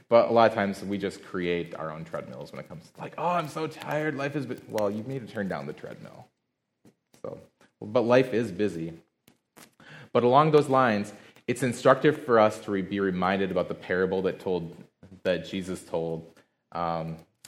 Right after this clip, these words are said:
just in Mark four about the four soils. So in Mark four, Jesus describes four different kinds of soils,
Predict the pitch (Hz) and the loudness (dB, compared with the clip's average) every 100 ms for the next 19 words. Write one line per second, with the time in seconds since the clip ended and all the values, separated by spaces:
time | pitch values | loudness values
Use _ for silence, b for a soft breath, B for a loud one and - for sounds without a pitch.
0 | - 90 92 90 87 85 - - 82 80 | -14 -12 -8 -4 0 -2 -2 -6 -4 -4
1 | 78 76 - - - 78 76 - 82 76 | -6 -10 -14 -14 -8 -8 -8 -14 -16 -16
2 | 82 - - _ _ _ _ _ _ _ | -18 -20 -20 _ _ _ _ _ _ _
3 | _ _ _ _ - B B B - 120 | _ _ _ _ -20 B B B 0 2
4 | 127 151 - 143 123 107 98 110 120 127 | 6 6 6 4 6 6 4 -2 -4 -4
5 | 127 - - 90 85 - - - 101 104 | -4 0 4 4 2 -6 -12 -2 2 2
6 | 104 95 95 87 - 85 85 82 - 85 | 2 -2 -4 -6 -8 -10 -10 -14 -18 -16
7 | 80 78 - | -14 -16 -20